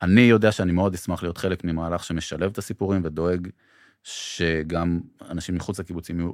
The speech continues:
ערים לסיפור של הקיבוץ ויקבלו אותו כמו שהוא, ובקיבוצים גם ייפ-,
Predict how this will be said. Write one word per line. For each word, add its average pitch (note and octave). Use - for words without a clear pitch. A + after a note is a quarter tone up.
ערים F#2
לסיפור F2+
של F2
הקיבוץ F#2
ויקבלו E2+
אותו G#2
כמו F2
שהוא, F2
ובקיבוצים E2
גם F#2+
ייפ-, F#2+